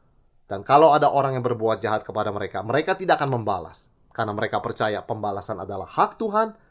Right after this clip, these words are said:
dan Tuhan akan membalas. Karena itu dalam Mazmur tiga puluh tujuh ayat sembilan dikatakan, "Sebab orang-orang yang berbuat jahat akan dilenyapkan,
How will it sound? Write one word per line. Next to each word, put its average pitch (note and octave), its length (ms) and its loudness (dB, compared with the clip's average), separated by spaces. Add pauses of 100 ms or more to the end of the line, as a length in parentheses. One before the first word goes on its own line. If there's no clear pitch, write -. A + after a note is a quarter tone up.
(280)
dan G2+ 160 -8
Tuhan G2 400 -8
akan G2+ 240 -10
membalas. F2 640 -14 (1040)
Karena C3 320 2
itu D3 160 -2
dalam B2+ 240 4
Mazmur D#3+ 640 0
tiga B2 240 0
puluh A#2+ 240 -2
tujuh C3+ 320 0
ayat A#2+ 160 2
sembilan A2+ 400 -4
dikatakan, G2 560 -8
"Sebab A#2+ 400 0
orang-orang E3+ 800 2
yang E3 80 0
berbuat C#3+ 400 0
jahat B2+ 320 -2
akan A#2+ 240 -6
dilenyapkan, A2+ 640 -4